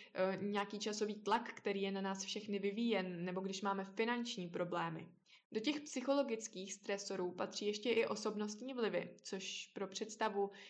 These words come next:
je například nízké sebehodnocení, netrpělivost, eh, stádium, když se nám v životě nedaří stanovit si cíle a priority. Pak jsou tam ještě fyzikální a sociální, ale tím vás ani nebudu zatěžovat,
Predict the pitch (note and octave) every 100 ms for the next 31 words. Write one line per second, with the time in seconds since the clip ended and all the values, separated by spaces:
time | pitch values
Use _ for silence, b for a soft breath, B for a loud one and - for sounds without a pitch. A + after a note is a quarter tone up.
0 | B G3 G#3 G#3 A#3+ B3 A3 G#3 G#3+ A#3
1 | C4 A3 G3+ G#3+ G3+ G3+ G#3 G3+ G3 F#3+
2 | G3 - - - G#3+ A#3 C4+ B3 G#3+ G#3
3 | G3 F#3+ - - - A2 D#3 C3 - -
4 | A3+ A3 A3 A#3 A3+ G#3+ G#3 A3+ A3 G#3+
5 | G#3 - F#3+ G3+ A3 A3 A3+ G#3+ A3 A3
6 | A3 A#3+ A#3 - - G#3+ G#3+ A3 G#3+ A3+
7 | G#3+ - - A#3 C4+ A3+ G3 - G3+ A#3+
8 | B3 - - - b b b b b _
9 | G#3+ - D4 C#4 C#4 D4+ D4 A3+ G#3+ G#3+
10 | G#3 A#3 B3+ A#3+ A3 G#3 F#3+ F#3+ F#3+ F#3+
11 | G3 G3 G3+ G3+ - G#3 G#3 G3+ G#3 A3
12 | A3 G#3 G3 E3+ -